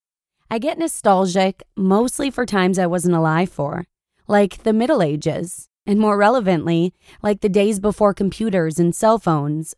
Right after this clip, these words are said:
when neighbors actually recognized each other and maybe even talked to each other.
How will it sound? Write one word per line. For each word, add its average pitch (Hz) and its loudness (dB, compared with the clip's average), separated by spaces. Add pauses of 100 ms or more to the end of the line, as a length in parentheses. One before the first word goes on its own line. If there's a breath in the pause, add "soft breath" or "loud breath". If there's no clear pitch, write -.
when 214 0
neighbors 214 -4
actually 240 -4
recognized 185 0
each 170 -2
other 160 2 (320 soft breath)
and 220 2
maybe 226 0
even 240 0
talked 208 -4
to 208 2
each 160 2
other. 147 -2